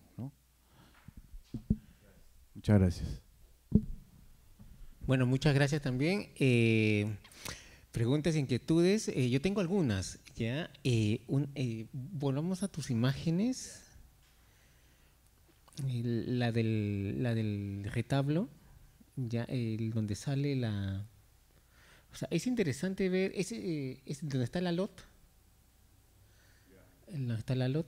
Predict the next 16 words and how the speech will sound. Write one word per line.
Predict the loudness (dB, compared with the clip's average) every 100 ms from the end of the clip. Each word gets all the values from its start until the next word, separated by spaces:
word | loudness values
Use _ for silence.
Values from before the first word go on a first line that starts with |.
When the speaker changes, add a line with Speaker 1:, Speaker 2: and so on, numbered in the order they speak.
| -6
Speaker 2:
eh, | -4 -2 -2 -6 -8
es | -6 -4
interesante | -2 -2 -2 -2 -2 -2
ver | 2 0 0
cómo | -2 0 2
es | 0 -2
que, | -4 -2 -2
eh, | 0 0 0 -2 -14 -20 -14 -12 -6 -2
o |
sea, | 2
la | 4
organización | 4 4 4 2 2 2
siempre, | 2 2 0 -2 -20 -10 -6
siempre | -4 -2 -2 0
tuvo | 2 2
un, | 2